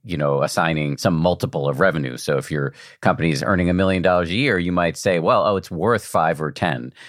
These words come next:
for sale." So some of these companies are worth way more than that, you know, in the billions. So there's a lot of revenue, and that means that they're technically worth a lot of money, but that revenue is going right back into running the business.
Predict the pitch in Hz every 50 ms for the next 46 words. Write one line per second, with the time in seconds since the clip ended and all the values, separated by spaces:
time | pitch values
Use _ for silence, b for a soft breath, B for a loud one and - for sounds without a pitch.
0 | B B B _ - 87 76 - - - 95 80 69 50 50 - B B B B
1 | B - 107 87 82 76 71 67 - - - 110 101 90 82 73 76 69 - 85
2 | 73 67 80 73 67 80 73 69 69 67 67 - - 90 78 71 65 - 82 87
3 | 80 76 104 143 135 101 85 78 71 71 69 69 71 - _ 85 80 69 69 67
4 | 67 69 67 67 65 - 117 107 92 78 71 69 69 71 - B B B B B
5 | B B _ - - 101 87 80 - 104 101 82 98 113 120 101 87 101 120 117
6 | 98 98 95 95 95 95 90 85 85 92 87 92 90 92 90 85 82 76 85 85
7 | 80 - - 85 82 76 71 - - 127 - - 110 98 - 90 85 80 78 85
8 | 143 175 156 135 - - 98 82 78 76 73 76 71 80 78 73 69 73 73 78
9 | B B B B B B - - - 117 107 101 101 104 127 147 170 120 123 120
10 | 110 104 98 95 90 82 - - _ - 117 107 101 90 87 95 101 98 95 -
11 | 98 87 - 101 90 76 - 85 80 69 90 87 87 85 82 78 73 69 69 69
12 | - 95 90 80 67 65 - - -